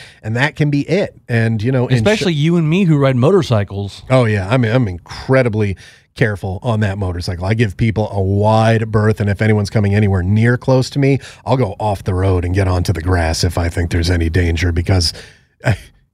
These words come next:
Speaker 1: when you're in a, when you're on a bike, I mean, you've, you've, I guess technically you've got an escape route to jump off of it, but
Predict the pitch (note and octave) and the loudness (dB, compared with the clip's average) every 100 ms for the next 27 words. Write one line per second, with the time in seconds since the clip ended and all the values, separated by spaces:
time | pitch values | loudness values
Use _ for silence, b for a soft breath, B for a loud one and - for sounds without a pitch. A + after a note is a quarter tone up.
0 | - A2+ G#2+ G#2 G2+ G#2+ B2 B2 A#2+ G#2 | -2 0 2 2 0 0 2 4 2 2
1 | A2+ A2 F#2+ G2+ G2 F#2 G#2 G#2 F2+ - | 2 0 0 -2 0 0 0 0 0 -4
2 | - F#2 E2 - - G2+ G2 F#2 - C3 | -2 -2 -2 -8 -10 -6 -6 -4 0 0
3 | B2 G2+ F#2+ F#2 G#2+ G2 E2+ - A#2 B2+ | 0 -4 -4 -2 -2 -4 -6 -6 -2 -2
4 | G2+ F#2+ G#2+ - F2+ G2+ F2+ A2 A#2+ F#2 | -2 -4 -6 -8 -6 -4 -2 -2 -2 -4
5 | F2+ F#2 F#2 E2+ | -8 -6 -8 -8